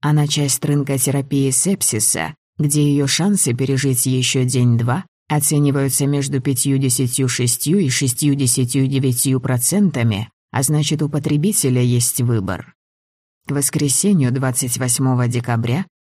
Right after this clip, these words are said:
появилась надежда, что спящий гигант рынка терапии сепсиса делает свое дело. Пневмония пока не отступала, но уже не требовался неосинефрин для поддержки давления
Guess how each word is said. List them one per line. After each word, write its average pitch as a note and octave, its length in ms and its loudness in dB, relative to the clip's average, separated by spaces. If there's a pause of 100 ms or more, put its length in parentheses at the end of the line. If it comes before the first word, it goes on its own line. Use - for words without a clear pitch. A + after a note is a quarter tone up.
появилась C3+ 500 2
надежда, C3 540 2
что B2 240 -2
спящий C3+ 480 0
гигант C3 420 0
рынка C3 340 0
терапии B2+ 500 0
сепсиса B2 680 0
делает C3 460 0
свое A#2 360 2
дело. A2 520 -2 (220)
Пневмония C#3+ 680 2
пока C3+ 300 -2
не C3+ 160 2
отступала, C3 840 -2 (240)
но D3 260 2
уже C#3+ 200 0
не C#3 120 2
требовался C#3+ 680 2
неосинефрин C3+ 840 0
для C3 140 -2
поддержки C3 640 -2
давления B2+ 720 2